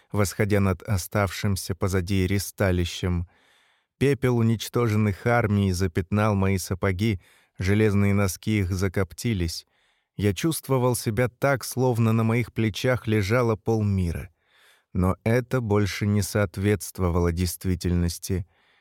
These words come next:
Изогнутые ветрами деревья, которыми зарос холм, сбросили листья,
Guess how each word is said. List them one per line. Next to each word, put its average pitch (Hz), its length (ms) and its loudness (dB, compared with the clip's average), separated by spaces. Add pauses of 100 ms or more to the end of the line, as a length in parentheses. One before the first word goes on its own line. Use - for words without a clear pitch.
(320)
Изогнутые 110 800 2
ветрами 113 560 2
деревья, 101 600 0
которыми 101 540 2
зарос 101 480 2
холм, 101 560 0 (400)
сбросили 113 680 0
листья, 104 640 0